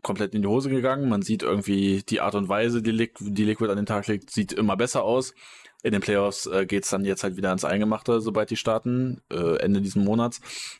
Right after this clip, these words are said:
Und dann, äh, sehen wir auch, inwiefern sich dann die Arbeit von Redgar bemerk-, also noch mehr bemerkbar macht als jetzt schon. So. Äh, und dann kann man's, glaub ich, erst vernünftig ranken,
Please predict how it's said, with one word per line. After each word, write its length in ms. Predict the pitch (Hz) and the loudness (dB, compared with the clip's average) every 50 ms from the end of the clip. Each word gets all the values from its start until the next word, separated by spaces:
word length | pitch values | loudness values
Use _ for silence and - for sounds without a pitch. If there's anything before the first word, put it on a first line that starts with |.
| _ | _
Und 220 | - - 104 98 - | -4 -2 -2 0 0
dann, 340 | 98 95 98 101 104 104 - | 0 0 0 0 -2 -2 0
äh, 520 | - 92 95 92 92 92 92 92 92 92 - _ | 0 2 2 4 4 4 4 2 0 -2 -6 _
sehen 240 | - - 101 110 113 101 | -4 -2 0 2 2 2
wir 140 | 104 80 | 2 2
auch, 220 | 82 90 92 - - | 2 0 -2 -2 -2
inwiefern 440 | 95 98 95 101 - - 98 92 92 | -4 -2 0 -2 0 0 0 -2 -2
sich 260 | 90 - 92 - - - | -2 -2 -4 -4 -4 -2
dann 260 | 95 92 92 92 90 | -2 0 0 0 -2
die 300 | - - 90 90 90 - | 0 0 0 2 2 0
Arbeit 260 | - 87 92 95 90 | 0 0 0 0 0
von 160 | - - 92 92 | 0 -2 -2 0
Redgar 640 | 95 101 - - - 101 95 95 92 92 92 95 - _ _ _ _ _ _ - | -2 -2 -2 -2 0 2 2 2 2 0 0 -2 -6 _ _ _ _ _ _ -2
bemerk-, 340 | 101 98 101 98 101 - - | 0 2 2 0 0 -2 -4
also 260 | 113 104 101 95 90 - - _ | -2 -2 -2 -2 -4 -6 -8 _
noch 240 | - 107 113 107 - | 0 0 0 0 0
mehr 160 | 113 107 107 | 0 0 2
bemerkbar 400 | 101 104 104 107 107 - - 98 | 2 2 2 0 0 0 0 -2
macht 100 | 98 98 | 0 0
als 160 | - - 95 | -2 -2 0
jetzt 140 | 95 92 90 | 0 0 -2
schon. 220 | - - - - - | -2 -6 -10 -14 -16
So. 220 | - - 85 - - - - - - - - - - - - - | -14 -12 -12 -12 -12 -14 -18 -18 -16 -16 -16 -16 -16 -18 -12 -6
Äh, 100 | - - | -4 -4
und 140 | 92 92 - | -2 -2 -2
dann 100 | 92 92 | -2 -2
kann 140 | 90 - 92 | -2 -2 -2
man's, 160 | 90 87 - | -2 -2 -2
glaub 160 | - 90 90 | -2 -2 -2
ich, 120 | 87 - - | -2 -2 -4
erst 180 | - 85 - | -4 -4 -2
vernünftig 420 | - 95 87 82 90 - - - - | -4 -4 -4 -4 -4 -6 -8 -8 -6
ranken, 300 | 78 80 71 60 110 | -6 -8 -8 -10 -14